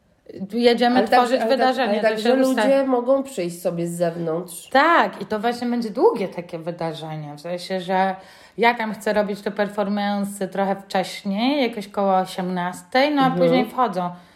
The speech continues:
Speaker 1: e,
Speaker 2: Nie.
Speaker 1: osoby D J-skie. A co?
Speaker 2: O osiemnastej już?
Speaker 1: A co?
Speaker 2: Nie, bo ja p-, tam mam, y, pracę w niedzielę, ale skończę o osiemnastej, tylko bym tak się przeby-, odświeżyła troszkę.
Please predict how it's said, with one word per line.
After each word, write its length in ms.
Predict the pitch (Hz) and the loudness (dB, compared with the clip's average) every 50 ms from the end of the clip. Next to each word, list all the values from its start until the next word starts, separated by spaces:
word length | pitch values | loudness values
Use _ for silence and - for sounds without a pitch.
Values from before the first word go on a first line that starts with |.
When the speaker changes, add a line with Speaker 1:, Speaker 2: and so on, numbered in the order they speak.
| _ _ _ - - 226 240 233 | _ _ _ -14 -12 -12 -8 -6
Speaker 1:
e, 400 | 170 180 175 175 175 175 170 175 180 185 180 175 180 185 170 | -4 -2 0 0 0 2 2 2 4 4 4 4 2 2 0
Speaker 2:
Nie. 60 | 170 | -2
Speaker 1:
osoby 340 | 180 175 - 190 170 180 175 | -6 -6 -6 -4 -4 -4 -6
D 100 | 170 180 175 175 180 175 170 | -6 -8 -6 -2 -2 -2 -2
J-skie. 500 | 165 170 - - - - 170 170 175 170 175 - _ _ _ _ _ _ - | -2 -6 -10 -16 -14 -10 -10 -8 -8 -10 -12 -16 _ _ _ _ _ _ -10
A 100 | 175 175 | -10 -8
co? 180 | 175 - 175 151 | -6 -4 -4 -2
Speaker 2:
O 140 | 151 170 185 | -2 0 0
osiemnastej 720 | 185 175 175 196 202 196 190 180 180 - - 175 165 160 | -2 -2 -2 0 0 2 2 0 -2 -6 -8 -6 -6 -6
już? 420 | 160 165 190 226 - - - - _ _ _ _ _ _ _ _ | -4 -6 -6 -8 -8 -14 -20 -20 _ _ _ _ _ _ _ _
Speaker 1:
A 100 | - - | -10 -8
co? 180 | 165 - 156 143 98 - 180 170 - - _ _ _ - _ _ _ | -8 -6 -8 -8 -8 -10 -10 -12 -14 -18 _ _ _ -20 _ _ _
Speaker 2:
Nie, 160 | 190 202 214 | 2 4 4
bo 80 | 196 202 | 6 6
ja 120 | 202 202 | 6 6
p-, 220 | 196 - - - 196 | 4 2 -4 -4 -2
tam 200 | 202 196 190 196 | 0 0 2 2
mam, 240 | 196 196 190 196 - | 2 2 2 2 0
y, 120 | - 175 | -2 -4
pracę 840 | 175 - 220 233 233 233 - - - - 185 165 160 160 185 214 196 | -2 -2 0 0 0 -2 -6 -12 -10 -6 -2 0 0 0 0 -2 -2
w 40 | 190 | -2
niedzielę, 680 | 175 175 170 170 175 170 170 165 160 160 175 214 - - | -4 -4 -2 0 0 0 2 2 0 0 0 -2 -2 -2
ale 220 | 170 170 170 170 | -2 -2 -2 -2
skończę 440 | 170 - - 247 262 254 208 202 - | -4 -2 0 0 0 0 0 0 0
o 20 | |
osiemnastej, 680 | 170 170 - 185 170 170 170 165 165 160 - - 170 175 | 0 -2 -4 -4 -2 0 0 -2 -2 -4 -6 -4 -4 -4
tylko 200 | 170 170 - 175 | -4 -4 -6 -4
bym 180 | 175 170 165 165 | -4 -4 -4 -6
tak 140 | 165 165 - | -6 -8 -8
się 140 | - 165 160 | -10 -10 -12
przeby-, 380 | - - - 170 156 160 - | -12 -10 -10 -10 -8 -6 -6
odświeżyła 680 | - 170 170 - - - 180 170 160 180 254 302 262 - | -6 -6 -6 -10 -10 -6 -6 -4 0 2 2 2 2 2
troszkę. 640 | - - 165 160 160 - - - - 151 151 165 180 | -2 -4 -8 -8 -8 -10 -14 -12 -8 -6 -6 -6 -6